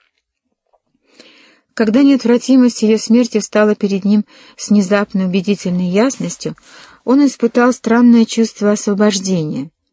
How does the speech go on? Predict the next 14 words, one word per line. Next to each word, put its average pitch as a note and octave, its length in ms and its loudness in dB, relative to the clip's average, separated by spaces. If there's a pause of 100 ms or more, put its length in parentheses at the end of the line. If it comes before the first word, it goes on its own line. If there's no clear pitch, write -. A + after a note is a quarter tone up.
(600)
Та A3+ 140 0
слабая G#3+ 480 0
узда, G3 400 0
которую F3 420 -4
налагало F3 480 -2
на F3 100 -4
него F3 340 -4 (280)
присутствие F#3 600 -4
этой F3 180 -4
женщины F3 520 -4
в E3 40 -6
его E3 280 -6
жизни, G#3 540 -2 (920)
уже G#3 360 0